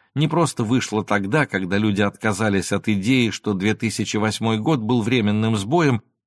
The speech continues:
и были готовы задаться серьезными вопросами о том, что на самом деле означает политика, основанная на долге.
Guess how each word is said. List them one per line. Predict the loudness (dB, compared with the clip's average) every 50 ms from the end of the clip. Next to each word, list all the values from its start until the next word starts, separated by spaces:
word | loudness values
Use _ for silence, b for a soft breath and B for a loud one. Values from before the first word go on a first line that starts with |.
| _ _ 2
и | 2
были | 4 4 4 4 4
готовы | 4 4 2 2 2 2 2 2 2
задаться | 2 2 2 2 2 2 0 0 -2 -2 -2 -2 -2 -2 -4
серьезными | 0 0 2 2 2 2 2 2 2 0 -2 -4 -2 -2
вопросами | -2 -2 -2 0 0 0 0 0 -2 -2 0 0
о | 0
том, | 0 0 0 0 0
что | -2 -2 0 0 0
на | 0 0 -2
самом | -2 0 0 2 2 2 2 0
деле | 0 0 0 2 2 2
означает | 0 0 -2 -2 -2 -2 -2 -2 -2 -2 -4 -2
политика, | -2 -2 0 0 -2 -2 -4 -6 -4 -2 -2
основанная | -2 -2 -2 0 0 0 0 0 -2 0 0 0 0
на | 0 0 -2
долге. | -2 -2 -2 -4 -4 -6 -8 -10 -12